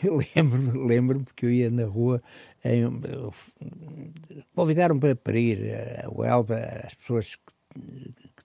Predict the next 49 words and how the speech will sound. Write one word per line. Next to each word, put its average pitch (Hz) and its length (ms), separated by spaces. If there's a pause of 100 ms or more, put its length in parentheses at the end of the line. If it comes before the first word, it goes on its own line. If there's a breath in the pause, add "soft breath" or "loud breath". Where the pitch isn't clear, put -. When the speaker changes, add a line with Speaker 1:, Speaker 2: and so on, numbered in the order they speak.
Speaker 2:
tinham 127 160
participado. 101 720 (160)
E - 200
o 123 120
Elva 120 200
não, 98 180
não 95 120
é - 40
assim - 200
tão 104 260
longe. 107 400
Speaker 1:
Claro. 85 240 (480 loud breath)
Speaker 2:
E 120 40
eu 117 60
fui, 143 200 (100)
ele, 147 440
ele, 120 520
ele, 151 1080
fui 117 200
com 120 260
a 113 80
Maria 127 420
e 147 160
a 123 40
Inês, 120 380
que - 120
eram, 165 120
que - 120
eram 123 140
miúdas. 135 520 (380)
Speaker 1:
Ok. 101 260
Speaker 2:
Não 110 100
é? 110 100 (120)
Speaker 1:
Em 95 140
oitenta, 117 420
Speaker 2:
É, 107 40
Speaker 1:
depois. 98 320 (100)
Speaker 2:
pois. - 360 (680 loud breath)
E, 123 320 (1400)
e, - 280
e 123 40
no 135 180
dia 135 180
da, 110 340
da 113 160
distribuição 117 720
do, 120 160
dos 120 260
prémios 156 600